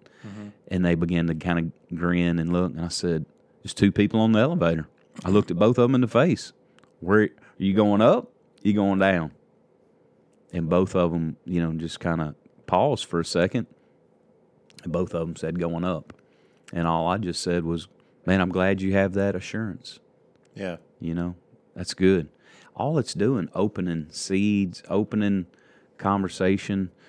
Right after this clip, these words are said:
Speaker 2: So how about somebody, I might be the first touch. What if they know somebody and go, that began that process of churning. "Hey, I know Sylvia over there. She knows, she's a, I know she's a Christian.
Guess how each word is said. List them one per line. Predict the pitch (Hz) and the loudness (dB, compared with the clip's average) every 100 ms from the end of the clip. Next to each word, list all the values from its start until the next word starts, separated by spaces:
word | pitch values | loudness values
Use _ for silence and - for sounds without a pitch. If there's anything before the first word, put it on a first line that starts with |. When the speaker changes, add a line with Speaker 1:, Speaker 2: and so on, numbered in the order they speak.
| _ - | _ -8
Speaker 2:
So | 92 | -4
how | 90 110 | 0 2
about | 113 - | 2 0
somebody, | - 107 98 98 95 - | -2 2 2 2 0 -2
I | 85 | -2
might | 123 123 92 | -2 -2 0
be | 104 | 0
the | 95 | 0
first | - 110 123 - | 0 -2 -2 -4
touch. | 78 60 - - - _ _ _ _ | -4 -4 -8 -20 -20 _ _ _ _
What | - 110 | 0 2
if | 120 - | 2 2
they | 104 107 101 _ _ | 2 4 0 _ _
know | 90 90 95 | -2 0 0
somebody | 98 92 92 90 90 | 0 -4 -2 0 2
and | 87 | 2
go, | 85 80 76 _ _ _ _ _ _ | 0 -2 -4 _ _ _ _ _ _
that | 95 92 | -6 -4
began | 95 101 98 | 0 0 2
that | 87 - | -2 -2
process | 98 98 - 85 85 - | -2 0 -2 -4 -4 -8
of | 76 | -12
churning. | - 92 90 78 71 67 _ _ _ _ _ _ _ _ _ _ - | -6 -2 0 0 -4 -8 _ _ _ _ _ _ _ _ _ _ -4
"Hey, | 107 | 0
I | 104 | 2
know | 123 101 | 2 0
Sylvia | - 98 110 90 76 | 0 0 0 0 0
over | 78 73 | 0 -2
there. | 73 78 82 | -2 0 0
She | 82 - 87 | -2 -6 -6
knows, | 113 80 107 95 82 - - _ _ _ _ | -6 -6 -4 -4 -6 -12 -16 _ _ _ _
she's | - 110 120 | -10 -8 -10
a, | - - | -12 -12
I | 101 | -10
know | 92 104 | -8 -8
she's | - - 85 | -8 -10 -10
a | |
Christian. | - - - - | -14 -16 -16 -16